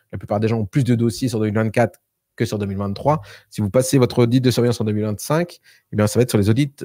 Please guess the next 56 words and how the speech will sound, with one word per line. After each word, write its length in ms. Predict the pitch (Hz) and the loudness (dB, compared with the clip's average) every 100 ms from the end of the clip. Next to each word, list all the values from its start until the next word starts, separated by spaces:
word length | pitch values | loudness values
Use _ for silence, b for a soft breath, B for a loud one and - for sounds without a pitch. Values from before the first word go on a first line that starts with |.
| 101 | -8
sur 160 | 98 | -2
les 80 | 110 | 0
dossiers 240 | 113 120 | 0 0
de 60 | 147 | 0
deux 40 | |
mille 120 | 139 131 | 0 2
vingt-quatre, 460 | 143 131 139 - | 0 0 -2 -2
sur 160 | - 107 | -8 -8
la 80 | 101 | -2
quantité 380 | 147 139 135 | -2 0 0
de 60 | 147 | 2
dossiers 180 | 135 135 | 2 2
deux 80 | 127 | 0
mille 100 | 123 | 0
vingt-quatre. 340 | 123 120 123 - | -2 -2 -4 -4
Et 80 | |
donc, 160 | 113 139 b b _ | -4 -4 b b _
ça 60 | |
va 40 | 110 | 0
vous 60 | |
faire 140 | - 107 | 2 4
beaucoup 420 | 123 220 - 233 | 4 4 4 4
de 80 | 127 | 6
dossiers. 560 | 214 - - 156 - B B B B - | 4 4 2 2 -2 B B B B -2
Donc, 100 | 127 | 0
très 240 | - 220 | 2 4
important, 380 | 196 175 160 185 | 4 2 2 0
passez-le 340 | 175 156 151 160 | 0 0 0 0
le 140 | 143 | -2
plus 100 | 135 | -2
tôt 120 | 151 | -2
possible. 340 | 139 135 - - _ _ _ _ _ _ _ - | -2 -4 -8 -16 _ _ _ _ _ _ _ -6
Voilà. 420 | 117 143 170 156 - B B B - | 2 6 6 4 -2 B B B 0
Euh, 600 | 135 143 143 139 139 139 | 4 6 6 6 6 4
c'est 120 | 135 | 4
bon 120 | 220 262 | 4 4
pour 160 | 196 | 4
moi. 400 | 175 160 208 269 | 6 6 6 6
Eh 60 | 165 | 2
bien, 180 | 160 165 | 2 2
écoutez, 300 | 165 165 147 | 0 -4 -8
si 120 | - | -4
vous 60 | 143 | -4
n'avez 80 | |
pas 100 | 143 | -2
d'autres 140 | 143 139 | -4 -6
questions, 460 | 147 - 147 131 - | -10 -8 -10 -10 -14
je 100 | 92 | -10
vous 80 | 131 | -2
laisse 200 | 135 - | -2 0
avec 200 | 113 101 | -4 -2
deux 140 | 147 | -2
possibilités 420 | 147 147 139 131 139 | 0 -2 -2 -4 -4
aujourd'hui 380 | 127 127 127 | -4 -4 -4
pour 160 | 127 120 | -4 -4
vous. 240 | 113 147 | -4 -6